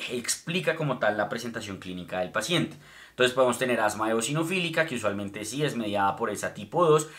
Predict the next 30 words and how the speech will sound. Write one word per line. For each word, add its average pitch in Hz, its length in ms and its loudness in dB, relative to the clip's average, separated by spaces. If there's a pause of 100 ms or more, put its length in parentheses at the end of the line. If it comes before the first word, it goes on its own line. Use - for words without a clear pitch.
(120)
y 139 100 2
esta 147 180 2
usualmente 160 600 2
es 156 180 -4
alérgica, 170 600 0 (240)
pero 131 160 6
también 127 180 2
vamos 120 220 4
a 147 80 -2
tener 147 200 0
asma 127 440 6
no 139 360 4
alérgica 143 540 4
eosinofílica, 160 800 0
que 143 80 0
a 120 80 4
pesar 113 300 0
de 123 80 0
no 135 100 -2
ser 143 140 -2
alérgica 147 440 0
también 107 320 -2
va 104 60 4
a 104 40 2
tener 117 180 -2
una 127 160 0
respuesta 123 400 -4
inflamatoria 101 640 -4
tipo 131 280 0
dos, 180 220 6